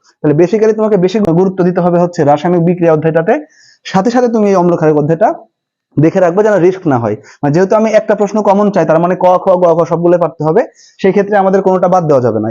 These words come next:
এই জন্য আমরা এটার সাথে সাবধানতার জন্য অম্ল, ক্ষারক, লবণ অধ্যায়টা রেখে দিয়েছি। এরপর আছে হচ্ছে অধ্যায় নয় এবং দশ,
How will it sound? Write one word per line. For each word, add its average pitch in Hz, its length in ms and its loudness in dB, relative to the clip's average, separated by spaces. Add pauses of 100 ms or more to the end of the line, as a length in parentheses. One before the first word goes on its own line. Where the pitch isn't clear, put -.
এই 170 80 0
জন্য 208 160 0 (120)
আমরা 190 200 0
এটার 170 180 -2
সাথে 175 160 0 (460)
সাবধানতার 190 520 0
জন্য 170 120 0 (180)
অম্ল, 180 180 2 (100)
ক্ষারক, 156 280 0
লবণ 135 220 2
অধ্যায়টা 127 280 0
রেখে 120 180 -4
দিয়েছি। 104 240 -8 (520)
এরপর 196 280 2
আছে 254 140 0
হচ্ছে 202 220 -2 (420)
অধ্যায় 190 340 2 (140)
নয় 214 220 2 (120)
এবং 175 120 2 (180)
দশ, 120 160 2